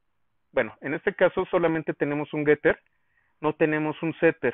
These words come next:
¿Qué significa que no tengamos un setter? Que nosotros no vamos a poder cambiar el valor de clave, por llamarlo así, no vamos a poder modificar al final de cuentas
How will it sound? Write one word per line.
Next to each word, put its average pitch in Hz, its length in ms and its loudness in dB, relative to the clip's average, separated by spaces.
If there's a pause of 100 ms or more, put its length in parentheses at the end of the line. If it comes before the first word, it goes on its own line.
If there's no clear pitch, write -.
(140)
¿Qué 185 140 2
significa 202 540 -2
que 165 120 -2
no 151 120 -6
tengamos 156 380 -6
un 165 100 -6
setter? 180 360 -2 (400)
Que 165 120 2
nosotros 180 460 -2 (120)
no 170 240 -2
vamos 175 420 -4
a 160 80 2
poder 135 480 -2 (600)
cambiar 151 440 4
el 151 140 0
valor 135 380 2 (1800)
de 135 140 -6
clave, 131 300 0
por 123 160 -8
llamarlo 127 340 -4
así, 143 220 -6
no 143 160 -4
vamos 147 240 -4
a 143 40 -2
poder 135 240 -4
modificar 139 640 -4
al 190 100 0
final 139 260 -6
de 131 100 -6
cuentas 123 420 -4